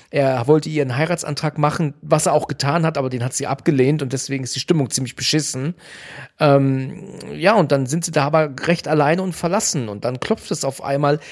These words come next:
an der Tür, als sie aber dann doch, trotz dieser Laune, am Anfang rumzumachen. Und was mich alleine schon so, so rausnimmt oder, also was halt schon so für Gefahr spricht, ist die Art,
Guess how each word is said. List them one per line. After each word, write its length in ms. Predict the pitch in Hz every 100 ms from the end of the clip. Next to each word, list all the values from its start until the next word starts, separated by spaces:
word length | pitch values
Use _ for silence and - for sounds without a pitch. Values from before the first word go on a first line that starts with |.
| -
an 180 | - 147
der 200 | 156 156
Tür, 500 | - - 240 147 202 - - -
als 340 | 147 156 -
sie 280 | 165 160 - _
aber 220 | 143 147
dann 320 | - 156 139
doch, 440 | 147 220 269 - - -
trotz 260 | - -
dieser 260 | 135 120 120
Laune, 720 | 147 131 123 135 147 151 -
am 160 | 139
Anfang 340 | 139 151 160 131
rumzumachen. 720 | 214 - 117 101 104 151 156 _ _ _ _ _ -
Und 260 | 139 143 - - - -
was 200 | 156 151
mich 200 | 180 160
alleine 340 | 147 151 214
schon 300 | 196 - 170
so, 340 | 139 147 139 139 - _
so 460 | - 160 139 151 139
rausnimmt 880 | 113 131 254 - - 139 131 175 -
oder, 440 | 143 135 135 - _ _ _ _
also 300 | - 135 147 147
was 180 | 165
halt 140 | 180 -
schon 180 | 180 151
so 100 | 139
für 200 | - 143
Gefahr 500 | 139 - 143 147 185
spricht, 460 | - - 147 -
ist 220 | 143 -
die 120 | - -
Art, 380 | 123 147 147